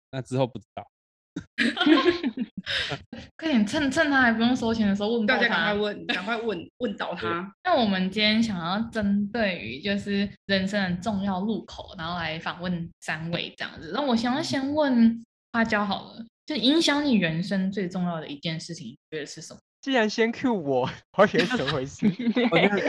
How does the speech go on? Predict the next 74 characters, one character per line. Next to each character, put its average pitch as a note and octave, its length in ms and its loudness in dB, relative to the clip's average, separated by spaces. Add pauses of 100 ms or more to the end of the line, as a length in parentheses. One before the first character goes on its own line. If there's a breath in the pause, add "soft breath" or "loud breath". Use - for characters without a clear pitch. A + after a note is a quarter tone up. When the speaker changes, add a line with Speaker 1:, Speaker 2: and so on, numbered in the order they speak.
(120)
Speaker 1:
这 G3+ 40 2
个 E3+ 220 8
Speaker 4:
措 C#4+ 220 12
手 G3 280 8
不 B3 160 6
及 D3+ 360 2
耶。 C#3+ 440 6 (140)
Speaker 1:
温 G#3+ 160 2
真， G#3 300 6
真 G3+ 280 4
温， F#3+ 240 4
真 F#3+ 180 4
温 F#3 120 6
老 C#3+ 180 6
师， - 140 -2
我， D#3+ 180 2
我 C#3 120 0
有 D3 120 4
一 C3+ 40 0
个， C3 200 0
葱 D3+ 220 -2
花 D#3 160 2
有 A#2 100 0
一 A2 40 -4
个 A#2+ 100 -4
问 C3+ 120 0
题 A#2+ 100 -2
想 G#2+ 200 -8 (240)
发 A#2 220 2
问。 G#2+ 360 2 (320)
Speaker 2:
是。 E3 280 -2
Speaker 1:
我 C3 60 2
们 D3 120 8
要 F3+ 80 8
这 G#3 80 2
么 D#3+ 120 4
开 D#3+ 180 2
门 C3 160 0
见 C3 220 0
山， A#2+ 280 -2
直 A2+ 140 -6
接 A#2+ 280 -2 (340)
切 C3+ 260 2
入 C3+ 200 4
主 G#2+ 220 -4
题， G2+ 320 -8
对 A2+ 220 -4
不 - 0 -
对？ G#2 300 -2 (160)
没 A#2+ 180 -2
有 C3+ 80 4
啊， C#3 80 4
我 B2+ 300 4
觉 C#3 220 -2
得 C#3+ 60 2
让 D3+ 140 2
花 C#3 140 0
椒 C#3 100 0
讲 B2+ 180 -2
非 A#2+ 140 -2
常 G#2+ 180 -6
好。 G#2+ 240 -10
Speaker 4:
<laughs> - 360 -6
谢 G3+ 200 8
谢 F#3+ 280 4
哦。 E3 320 6 (100)
Speaker 1:
没 F#3 80 6
有， F3 120 6
我 E3+ 120 4
也 G3+ 100 6
蛮 D#3 140 6
想 C3+ 180 2
听 B2+ 220 -4
的。 B2 100 8